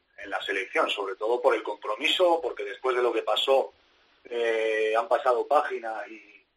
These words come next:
y quieren seguir ahí, y entonces yo creo que eso, que eso va a ser bueno, pero con ellos Kersey,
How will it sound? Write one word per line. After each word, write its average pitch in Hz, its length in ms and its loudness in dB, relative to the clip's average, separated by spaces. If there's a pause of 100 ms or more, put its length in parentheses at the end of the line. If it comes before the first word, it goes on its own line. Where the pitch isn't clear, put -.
(300)
y 113 180 -16
quieren 120 320 -2
seguir 127 300 6
ahí, 139 440 2
y - 60 -20
entonces 98 380 -16
yo 98 120 -12
creo 98 160 -12
que 104 80 -8
eso, 110 640 0
que 110 80 -10
eso - 160 -4
va 120 100 4
a 123 40 -4
ser 117 140 2
bueno, 131 280 4
pero 101 220 -8
con 98 140 -20
ellos 110 200 -6 (100)
Kersey, 143 580 -2